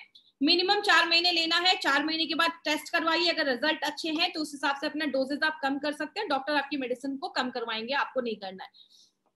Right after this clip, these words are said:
बच्चों को कैसे देना है? सात साल का बच्चा है, आप उसको capsules दे सकते हैं,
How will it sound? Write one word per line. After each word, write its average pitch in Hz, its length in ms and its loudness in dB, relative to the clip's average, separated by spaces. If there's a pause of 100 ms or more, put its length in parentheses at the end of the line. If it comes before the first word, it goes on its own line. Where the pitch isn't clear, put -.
(160)
बच्चों 311 300 2
को 415 100 2
कैसे 381 240 2
देना 392 200 0
है? 427 80 4
सात 359 240 4
साल 370 240 4
का 381 100 4
बच्चा 359 320 4
है, 392 180 2
आप 370 220 4
उसको 392 180 -6
capsules 349 420 0
दे 349 160 -2
सकते 370 260 -2
हैं, 403 60 -4